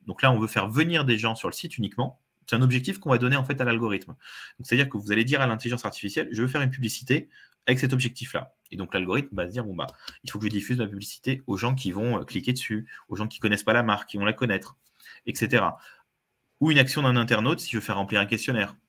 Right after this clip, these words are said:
Donc, la publicité, l'algorithme de Google va présenter la publicité à des gens qui ont peut-être déjà rempli les questionnaires. Il sait parce qu'il a mémorisé avec des cookies. Vous voyez, toujours cette logique de cookies. Ou faire acheter un service, donc ça, c'est de la conversion. On veut qu'il achète.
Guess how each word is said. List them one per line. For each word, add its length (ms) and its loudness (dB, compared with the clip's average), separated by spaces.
Donc, 220 -2
la 100 -2
publicité, 560 0
l'algorithme 580 0
de 60 -2
Google 300 2
va 120 2
présenter 340 -4
la 60 0
publicité 300 -4
à 20 0
des 100 0
gens 160 -2
qui 100 -4
ont 40 -6
peut-être 200 -4
déjà 240 0
rempli 240 0
les 80 0
questionnaires. 440 -4
Il 160 -14
sait 160 -4
parce 200 -6
qu'il 160 -10
a 20 -4
mémorisé 380 -6
avec 100 -2
des 100 -8
cookies. 300 -8
Vous 80 -18
voyez, 180 -14
toujours 420 -14
cette 120 -6
logique 220 -6
de 60 2
cookies. 400 -6
Ou 100 8
faire 180 10
acheter 300 4
un 100 2
service, 480 0
donc 140 -2
ça, 80 -2
c'est 100 -4
de 60 2
la 60 4
conversion. 600 0
On 100 0
veut 140 2
qu'il 180 2
achète. 380 -4